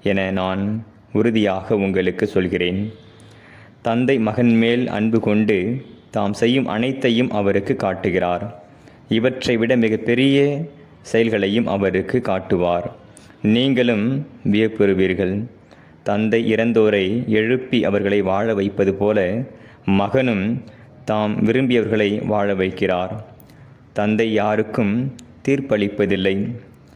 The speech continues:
தமக்கு எல்லாரும் மதிப்பு கொடுப்பது போல, மகனுக்கும் மதிப்பு கொடுக்க வேண்டுமென தீர்ப்பளிக்கும் அதிகாரம் முழுவதையும் அவர் மகனுக்கு அளித்துள்ளார். மகனை மதியாதவர்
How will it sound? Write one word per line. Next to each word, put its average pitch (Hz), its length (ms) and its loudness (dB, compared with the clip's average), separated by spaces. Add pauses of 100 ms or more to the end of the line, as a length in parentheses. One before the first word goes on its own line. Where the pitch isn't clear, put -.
(180)
தமக்கு 107 400 -2
எல்லாரும் 117 720 0
மதிப்பு 113 380 0
கொடுப்பது 104 460 0
போல, 110 480 0 (560)
மகனுக்கும் 123 680 0
மதிப்பு 113 340 0
கொடுக்க 107 340 2
வேண்டுமென 101 640 0 (400)
தீர்ப்பளிக்கும் 107 720 0
அதிகாரம் 107 600 0
முழுவதையும் 110 840 2 (420)
அவர் 95 340 0
மகனுக்கு 107 540 -2
அளித்துள்ளார். 92 840 -2 (1120)
மகனை 120 460 0
மதியாதவர் 107 920 0